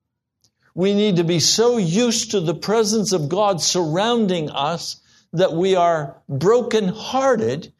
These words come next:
when his presence departs from us.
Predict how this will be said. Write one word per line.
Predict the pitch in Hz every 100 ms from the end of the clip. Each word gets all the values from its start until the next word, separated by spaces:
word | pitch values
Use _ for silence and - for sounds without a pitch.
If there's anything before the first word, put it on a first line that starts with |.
| - -
when | 170 190
his | 190 165
presence | - - 233 247 170 185 180
departs | 165 170 208 - 262 254 240 -
from | - - 165 127
us. | 123 95 - - -